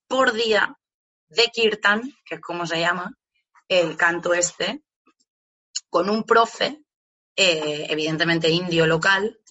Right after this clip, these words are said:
que te enseña las pronunciaciones del sánscrito, que es complicadísimo. El sánscrito no lo hablan en India, o sea, lo hablan,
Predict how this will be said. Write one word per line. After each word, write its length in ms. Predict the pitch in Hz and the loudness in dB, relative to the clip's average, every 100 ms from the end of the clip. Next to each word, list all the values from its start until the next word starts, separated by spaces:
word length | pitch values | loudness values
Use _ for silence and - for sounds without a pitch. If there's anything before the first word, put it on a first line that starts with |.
| _ _ _ _ | _ _ _ _
que 140 | 208 | -2
te 100 | 202 | 0
enseña 460 | 196 180 - 233 226 | 0 0 0 0 0
las 140 | 220 | -4
pronunciaciones 680 | - 180 175 175 - 202 196 | -4 -4 -4 -4 -2 -2 -2
del 160 | 170 156 | -2 -2
sánscrito, 880 | - 180 185 - 170 165 - 269 _ _ _ _ _ - | 0 -2 -2 -6 -8 -6 -12 -14 _ _ _ _ _ -4
que 140 | 180 | 0
es 200 | 180 - _ _ | 0 -2 _ _
complicadísimo. 1000 | 196 185 180 175 170 180 233 - 214 220 269 | -4 -4 -4 -4 -2 0 0 -2 -4 -6 -4
El 60 | |
sánscrito 640 | - 165 160 - 190 185 175 | -4 -2 -4 -6 -4 -4 -2
no 340 | 160 165 185 | 0 0 2
lo 180 | 180 165 | 2 2
hablan 460 | 165 190 175 151 147 | 2 2 0 -2 -2
en 100 | 147 | -4
India, 500 | 175 185 165 160 196 254 | -4 -4 -6 -6 -8 -12
o 40 | |
sea, 280 | - - 147 | -14 -10 -8
lo 120 | 143 | -4
hablan, 560 | 151 156 156 151 151 | -2 0 0 -2 -4